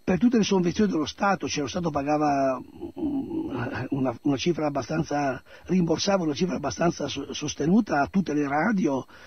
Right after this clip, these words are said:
eh, per quanto riguarda le spese elettriche, l'elettricità, no? Eh, che per noi, avendo mille ripetitori, sono cifre enormi di milioni di euro.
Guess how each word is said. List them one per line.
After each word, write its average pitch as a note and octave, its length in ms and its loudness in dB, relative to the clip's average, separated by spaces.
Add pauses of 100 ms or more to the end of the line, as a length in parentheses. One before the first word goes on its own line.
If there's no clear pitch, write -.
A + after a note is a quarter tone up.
(400)
eh, C#3+ 600 4
per - 140 -2
quanto E3 240 2
riguarda D3 320 2
le D3 60 0
spese D#3+ 320 -2
elettriche, C#3 480 -2
l'elettricità, C3 680 -2
no? C3 300 -4 (760)
Eh, C3+ 1300 0
che C3+ 440 0
per C#3 140 -2
noi, E3 380 6
avendo D3+ 320 4
mille E3 240 6
ripetitori, C#3+ 440 0
sono C3+ 160 0
cifre B2+ 320 -2
enormi C3+ 340 2
di B2+ 140 2
milioni C3+ 480 2
di C3 160 2
euro. B2+ 480 0